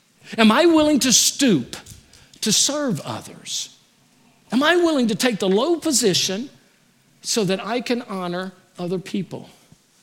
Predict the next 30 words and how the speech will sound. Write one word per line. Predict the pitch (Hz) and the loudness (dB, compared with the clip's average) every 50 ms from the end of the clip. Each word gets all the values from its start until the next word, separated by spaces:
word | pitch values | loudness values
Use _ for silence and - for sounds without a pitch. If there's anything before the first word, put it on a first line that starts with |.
| _ _ _ _ _ _ _ _ _ - | _ _ _ _ _ _ _ _ _ -4
Am | 175 190 | -2 0
I | 202 214 196 | 0 -2 -2
cleansed | - - - 269 277 269 220 170 135 127 135 | -4 -6 -6 -4 -2 -2 -2 -2 -2 -4 -4
by | 165 165 | -6 -6
the | 156 160 | -6 -4
work | 156 165 175 160 - | -4 -4 -6 -6 -6
of | 175 156 | -6 -6
Jesus | 135 151 180 180 156 160 180 - - | -4 -2 -2 -4 -4 -4 -6 -6 -6
on | 190 185 | -6 -8
the | 185 | -10
cross? | 185 - 214 - 220 208 190 143 - - - - - - - _ _ _ _ _ _ _ _ _ _ _ _ _ _ _ _ _ - | -10 -12 -12 -12 -12 -12 -14 -14 -12 -12 -12 -12 -14 -16 -18 _ _ _ _ _ _ _ _ _ _ _ _ _ _ _ _ _ -6
Have | - 202 | -2 0
you | 196 | 0
surrendered | 180 151 - 208 196 185 196 220 233 202 | 0 0 0 -2 -2 -2 -2 -2 -2 0
your | 196 175 151 | 0 0 -2
life | 147 139 139 160 196 196 - | -2 -4 -4 -6 -6 -6 -6
to | - 202 | -8 -10
Christ | - - - 165 139 156 180 190 - | -8 -10 -10 -8 -8 -6 -6 -6 -8
as | 185 139 139 | -8 -8 -6
Lord | 143 147 160 170 | -6 -6 -4 -6
and | 180 160 | -6 -6
Savior | - - 160 160 160 170 208 | -6 -6 -4 -4 -4 -4 -6
because | 185 170 160 - 170 143 156 | -6 -8 -8 -8 -8 -8 -6
of | 156 | -6
his | 135 156 143 135 | -8 -8 -8 -6
redeeming | 151 147 127 160 165 175 175 160 147 139 | -8 -6 -4 -4 -4 -4 -4 -4 -6 -6
work | 139 143 165 160 190 | -6 -8 -8 -10 -10
on | 175 | -12
the | 151 127 | -12 -12
cross? | - 135 127 139 - - - - | -14 -16 -16 -16 -16 -16 -16 -16